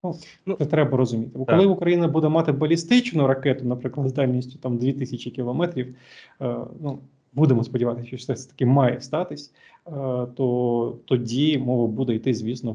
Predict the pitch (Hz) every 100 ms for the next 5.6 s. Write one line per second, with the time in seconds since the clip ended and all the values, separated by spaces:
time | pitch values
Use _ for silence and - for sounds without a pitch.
0 | - 120 117 113 113 - _ 143 131 120
1 | 120 151 233 240 - - 156 - 139 143
2 | 135 135 123 123 139 143 120 113 123 120
3 | 117 117 113 120 113 113 _ 143 123 120
4 | 120 127 131 - 120 107 117 113 113 113
5 | 113 117 - - _